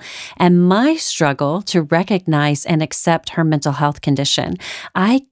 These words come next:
get it. I understand. It is hard. There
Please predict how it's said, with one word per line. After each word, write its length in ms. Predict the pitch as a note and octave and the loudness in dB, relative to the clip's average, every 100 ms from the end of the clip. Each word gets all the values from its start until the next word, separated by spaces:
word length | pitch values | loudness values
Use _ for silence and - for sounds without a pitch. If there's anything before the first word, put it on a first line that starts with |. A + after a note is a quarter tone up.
| - | -2
get 260 | D#3+ F3+ D#3+ | 2 2 2
it. 260 | - - _ - | -2 -8 _ -4
I 420 | F#3+ A3 A3+ - - | 0 2 0 0 0
understand. 960 | F3+ F3 F3 D#3 - D3 C3+ C#3 - - - - - | 2 4 2 0 -2 -2 -2 -6 -12 -18 -20 -12 0
It 140 | G3+ | 4
is 160 | F4 - | 4 2
hard. 680 | - - C#3+ G#3 C#3 - - - - - | -8 0 2 2 0 -8 -18 -20 -18 -6
There 360 | D#3+ G3+ B3 | 2 4 2